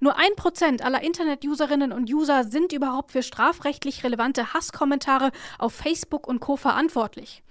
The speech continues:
Das ist eine unfassbar geringe Zahl. Schaut man sich aber an, wie viele Menschen sich in den sozialen Netzwerken tummeln, sind es dann doch schon wieder überraschend viele. Irgendwas zwischen einer und eineinhalb Millionen Menschen in Deutschland sind auf Twitter.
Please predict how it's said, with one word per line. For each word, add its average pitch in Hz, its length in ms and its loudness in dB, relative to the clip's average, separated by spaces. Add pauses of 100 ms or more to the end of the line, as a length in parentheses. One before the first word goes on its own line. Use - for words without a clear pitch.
(320)
Das 254 160 -2
ist 294 140 -4
eine 285 240 2 (120)
unfassbar 311 880 2
geringe 269 340 0
Zahl. 320 440 4 (340)
Schaut 349 280 2
man 320 140 2
sich 285 180 -4
aber 262 200 2
an, 294 260 0
wie 262 160 0
viele 339 320 6
Menschen 233 340 0
sich 247 200 -6
in 254 40 0
den 240 140 -2
sozialen 233 400 -4
Netzwerken 240 480 -4
tummeln, 320 420 2 (220)
sind 330 260 2
es 330 120 -4
dann 240 160 0
doch 269 140 0
schon 294 200 -2
wieder 262 180 2
überraschend 220 480 0
viele. 320 280 4 (920)
Irgendwas 330 640 4
zwischen 254 380 -2
einer 330 380 4
und 240 200 -4
eineinhalb 262 540 2
Millionen 240 340 0
Menschen 240 320 -2
in 233 140 0
Deutschland 226 420 -2
sind 240 160 -2
auf 214 160 -6
Twitter. - 400 -2